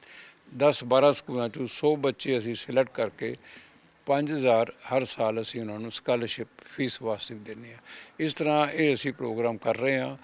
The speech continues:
ਅੱਗੇ ਵੀ ਅਸੀਂ ਹੋਰ ਪ੍ਰੋਗਰਾਮ ਕਰਨ ਦੀ ਸੋਚ ਰਹੇ ਹਾਂ, ਇੱਕ ਸਿਲਾਈ ਸਕੂਲ ਖੋਲ੍ਹਣ ਦਾ, ਇੱਕ ਐਡਵਾਂਸ ਕੰਪਿਊਟਰ ਕੋਰਸ ਕਰਨ ਦਾ, ਇੱਦਾਂ ਦੇ ਪਲਾਨਿੰਗ 'ਚ ਹੈਗੀਆਂ ਨੇ। ਰੱਬ ਭਲੀ ਕਰੇਗਾ, ਪਰਮਾਤਮਾ ਸਾਡਾ ਸਾਥ ਦੇਗਾ, ਤੁਸੀਂ ਲੋਕ ਸਭ ਸਾਥ ਦਿਓਗੇ,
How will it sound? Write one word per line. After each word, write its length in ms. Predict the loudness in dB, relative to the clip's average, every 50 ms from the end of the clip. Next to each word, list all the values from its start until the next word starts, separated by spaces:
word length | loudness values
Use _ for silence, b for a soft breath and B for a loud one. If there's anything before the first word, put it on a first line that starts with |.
| B B B B -2 -2
ਅੱਗੇ 240 | 0 2 2 2 4
ਵੀ 180 | 4 2 0
ਅਸੀਂ 220 | 0 0 -2 -4 -2
ਹੋਰ 280 | 0 0 0 0 0
ਪ੍ਰੋਗਰਾਮ 580 | -4 -12 -10 -4 -4 -2 0 0 0 0 -2 -2
ਕਰਨ 240 | -4 -4 -4 -4 -6
ਦੀ 100 | -8 -8
ਸੋਚ 360 | -8 -6 -6 -6 -6 -6 -4
ਰਹੇ 160 | -2 -2 0
ਹਾਂ, 140 | 0 -2 -4 -8 B B B B B B -8
ਇੱਕ 480 | -8 -8 -6 -2 0 0 2 0 0 -2 -6
ਸਿਲਾਈ 320 | -12 -6 -2 2 2 2 2
ਸਕੂਲ 300 | 0 -4 -6 -6 -8 -8 -8
ਖੋਲ੍ਹਣ 340 | -8 -8 -6 -6 -6 -4 -2
ਦਾ, 260 | -2 -2 -2 -2 -4 -6
ਇੱਕ 160 | -8 -6 -4
ਐਡਵਾਂਸ 420 | -4 -4 -2 -2 -2 -2 -2 -4 -6
ਕੰਪਿਊਟਰ 440 | -8 -8 -8 -6 -6 -6 -6 -6 -10
ਕੋਰਸ 360 | -12 -12 -10 -10 -10 -10 -8
ਕਰਨ 320 | -6 -6 -4 -4 -6 -6
ਦਾ, 200 | -4 -4 -6 -6 -8 B B B B B -10
ਇੱਦਾਂ 240 | -8 -4 -2 -2 0
ਦੇ 100 | 0 -2
ਪਲਾਨਿੰਗ 420 | -4 -2 -2 -2 0 2 2 0 0
'ਚ 80 | 0
ਹੈਗੀਆਂ 280 | -2 0 0 0 0 0
ਨੇ। 180 | -2 -4 -8 -10 B B B B B B -2 2
ਰੱਬ 160 | 2 2 2 2 -2
ਭਲੀ 180 | -6 -6 -6 -4
ਕਰੇਗਾ, 480 | -2 0 2 2 2 4 4 2 2
ਪਰਮਾਤਮਾ 600 | 2 0 -6 -6 -4 -2 -2 -2 -2 -2 -6 -8
ਸਾਡਾ 300 | -6 -6 -6 -4 -4 -6
ਸਾਥ 260 | -4 -2 0 0 0
ਦੇਗਾ, 420 | -2 -4 -4 -4 -2 -2 -2 -2 -2
ਤੁਸੀਂ 380 | -4 -6 -8 -8 -6 -4 -4
ਲੋਕ 280 | -2 -2 -2 -4 -4 -6
ਸਭ 220 | -6 -6 -6 -6 -6
ਸਾਥ 240 | -4 -2 -2 -2 -2
ਦਿਓਗੇ, 340 | -2 -4 -6 -6 -6 -10